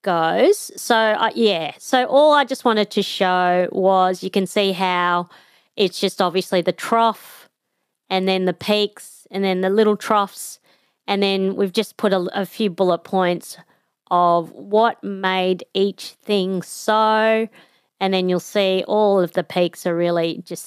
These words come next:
sense of belonging. Sense of belonging makes something a peak, and then being alone.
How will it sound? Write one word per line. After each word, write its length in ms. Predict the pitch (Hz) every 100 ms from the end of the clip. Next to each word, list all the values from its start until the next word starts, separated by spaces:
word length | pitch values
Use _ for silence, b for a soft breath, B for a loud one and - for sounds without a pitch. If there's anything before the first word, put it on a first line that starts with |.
| -
sense 280 | 214 190
of 100 | 185
belonging. 600 | 165 147 147 160 165 143 135 _ _ _ _ _ _ _ _ _ _ _ _ _ _
Sense 340 | _ - 190 185
of 80 | 165
belonging 640 | 170 165 165 165 165 170 -
makes 340 | 202 185 175 -
something 520 | 175 - 185 165 165
a 180 | - 170
peak, 580 | 151 - 220 220 - - _ _ _ _ _ _ _ _ _ -
and 180 | 175 165
then 440 | 160 156 151 151 _ _ _ -
being 220 | 175 165
alone. 560 | 151 147 147 151 156